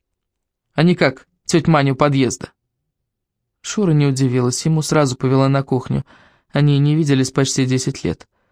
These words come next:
Шуре пятьдесят, седая совсем, но прическа та же. Он поправился, сбрил бороду в очках,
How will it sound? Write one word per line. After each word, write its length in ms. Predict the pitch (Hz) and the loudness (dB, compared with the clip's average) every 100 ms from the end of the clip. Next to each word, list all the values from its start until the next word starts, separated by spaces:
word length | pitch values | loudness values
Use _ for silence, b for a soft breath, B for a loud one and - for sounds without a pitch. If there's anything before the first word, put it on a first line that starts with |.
| _ _ | _ _
Шуре 440 | - 285 220 175 | -2 0 2 0
пятьдесят, 720 | 165 151 156 - 185 - - _ | 0 0 0 0 -2 -4 -18 _
седая 420 | - 151 139 160 | -6 -2 2 2
совсем, 420 | 147 143 - 180 151 | 2 -2 -2 0 2
но 120 | 135 | 0
прическа 520 | 135 131 147 135 151 | 0 0 -2 -2 -4
та 220 | - 120 | -4 -4
же. 160 | 113 - b b b b b | -4 -10 b b b b b
Он 260 | 294 294 | 0 0
поправился, 800 | 202 143 185 208 196 170 - 156 | 2 0 2 2 2 0 0 0
сбрил 320 | 143 160 208 | 0 0 2
бороду 440 | 147 143 175 147 135 | 2 2 2 2 2
в 40 | |
очках, 560 | 135 135 - 180 160 | 0 -2 0 0 0